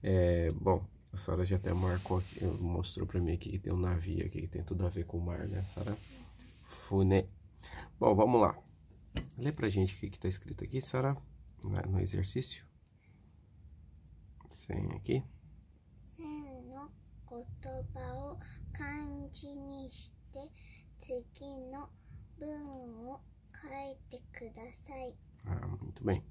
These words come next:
Speaker 1: O que que seria isso? Sen no kotoba, a palavra que está com a linha. Kanji ni shite,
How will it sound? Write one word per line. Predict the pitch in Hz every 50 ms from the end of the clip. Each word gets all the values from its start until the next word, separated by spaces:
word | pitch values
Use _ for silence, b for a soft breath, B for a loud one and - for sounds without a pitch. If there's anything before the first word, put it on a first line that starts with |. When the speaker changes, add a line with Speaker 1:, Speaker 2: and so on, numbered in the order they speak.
| - B B B B B
Speaker 1:
O | -
que | - 110 -
que | - -
seria | 98 87 85 64 60 50
isso? | - - - - B B B B B B
Sen | - - - 113 127 131
no | 127 120 113 104
kotoba, | - - 98 - 95 87 87 95 98 98 - - - - - - - -
a | - 92 95
palavra | - - 90 87 87 87 87 90 92 95 92
que | - -
está | 92 - - - 92 90
com | 85 - 87
a | 90
linha. | 87 87 92 90 95 135 160 170 - - - B B B B B B B B B B B
Kanji | - - 120 120 120 117 110 123 147 160
ni | 147 117 101
shite, | 95 - - 82 82 123 139